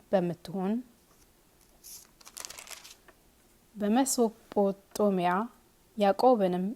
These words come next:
እንደ ተፈታተነው አስቡ። እነርሳቸውን በተፈታተናቸው ጊዜ፣ ልቦናቸውን በመረመረ ጊዜ፣ የሚያቀርቡትን ሰዎች ይቅር ይላቸዋል፣ ይቅር ይላቸው ዘንድ ነው እንጂ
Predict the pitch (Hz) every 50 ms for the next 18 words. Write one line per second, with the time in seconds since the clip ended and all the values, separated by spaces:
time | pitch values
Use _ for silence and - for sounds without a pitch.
0 | - - 214 208 196 196 190 - 190 - - 190 - 190 170 160 - - - 185
1 | 185 196 185 180 - - - 196 175 170 170 - _ _ _ _ _ _ _ _
2 | _ _ _ _ _ _ _ _ _ _ _ _ _ - 214 233 262 294 277 -
3 | - 233 214 - - - 180 180 180 190 202 208 - - 226 226 240 226 - 240
4 | 214 196 175 165 - - 202 175 175 165 165 - - 180 165 165 - - - 180
5 | 190 220 226 - _ _ _ _ _ _ _ _ - 196 190 180 - 254 269 254
6 | 233 214 214 - - - - 170 170 175 180 190 208 214 226 233 - _ _ _
7 | _ _ _ _ _ - 226 240 254 254 233 208 185 175 175 175 175 175 165 165
8 | 165 160 185 180 196 226 233 - _ _ _ _ _ _ _ _ _ _ - 196
9 | 175 175 180 214 233 233 - - 208 196 170 185 170 - - 196 185 170 - 180
10 | 170 175 170 170 - - - - - 208 185 170 170 175 175 175 - - - 190
11 | - 180 175 190 _ _ _ _ _ _ _ _ _ _ _ _ _ _ _ _
12 | _ _ _ _ _ _ _ _ - - _ _ - 254 214 - - 247 226 226
13 | 220 208 202 185 180 175 - - - 185 175 170 196 180 185 185 175 175 180 180
14 | 175 175 175 170